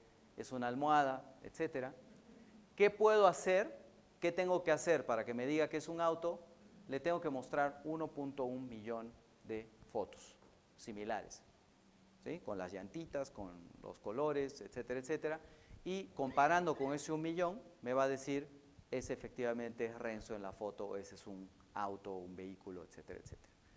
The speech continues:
Fíjense cómo funciona esto en los juegos. Todos estamos familiarizados con juegos.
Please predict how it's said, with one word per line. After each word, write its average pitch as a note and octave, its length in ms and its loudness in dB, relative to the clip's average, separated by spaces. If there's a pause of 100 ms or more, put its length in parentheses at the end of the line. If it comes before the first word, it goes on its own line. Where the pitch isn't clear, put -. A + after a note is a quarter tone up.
(380)
Fíjense F3 320 0
cómo E3 200 2
funciona D3+ 500 0
esto D3+ 360 0
en C#3+ 300 -2 (1120)
los B2+ 180 -2
juegos. D3+ 420 2 (340)
Todos C#3 180 0
estamos C3 320 -2
familiarizados A#2+ 520 -4
con D3 140 -4
juegos. E3+ 420 2